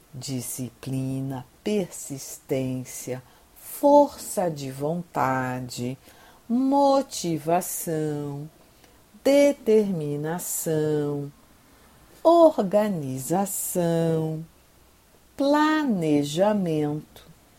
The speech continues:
e realmente fazer as transformações significativas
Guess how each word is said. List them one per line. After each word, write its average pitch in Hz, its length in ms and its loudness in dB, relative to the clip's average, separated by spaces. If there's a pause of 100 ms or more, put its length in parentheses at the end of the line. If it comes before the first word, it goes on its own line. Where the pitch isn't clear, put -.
(160)
e 165 140 -2
realmente 160 1400 2 (380)
fazer 131 680 -2
as - 560 -8
transformações 196 1400 -2 (320)
significativas 202 2000 -4